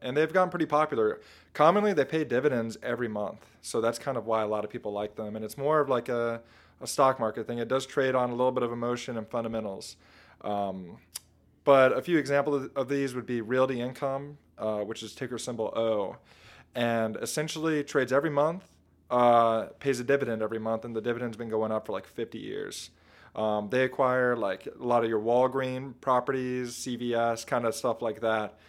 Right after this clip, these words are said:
They'll buy it and they'll maximize the value, um, over time. And not a bad investment, very conservative, and technically you are buying the underlying real estate. So some pros and cons of this. Uh, pros,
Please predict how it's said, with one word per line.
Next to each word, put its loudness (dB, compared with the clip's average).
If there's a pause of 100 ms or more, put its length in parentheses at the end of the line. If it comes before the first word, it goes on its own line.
(300)
They'll 0
buy 4
it 4
and -6
they'll 0
maximize -4
the -4
value, -6 (240)
um, -4
over -6
time. -10 (540)
And 0 (180)
not 4
a 2
bad 6
investment, 2
very 4
conservative, -2
and -8
technically 2
you 0
are 4
buying -2
the -4
underlying -4
real -6
estate. -10 (800)
So 0
some -6
pros 4
and -6
cons 0
of -10
this. -12 (480)
Uh, 4
pros, 2